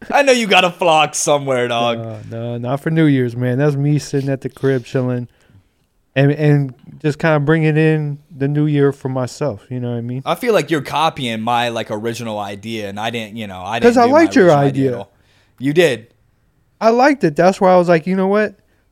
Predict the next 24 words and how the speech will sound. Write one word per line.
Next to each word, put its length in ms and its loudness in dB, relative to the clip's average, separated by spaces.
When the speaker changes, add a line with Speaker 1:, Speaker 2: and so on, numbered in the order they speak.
Speaker 2:
I 120 -2
coulda 260 2
came 260 2
to 80 0
Nashville. 680 0
I 100 0
coulda 300 -2
kicked 300 -6
it 100 -2
out 380 0
downtown 460 0
Speaker 1:
Was 80 0
that 160 0
not, 80 -4
Speaker 2:
here." 80 0
Speaker 1:
that 140 2
was 140 2
never 220 -2
an 100 -4
option, 440 -6
though, 160 -16
coming 220 -14
to 40 -14
Nashville. 480 -20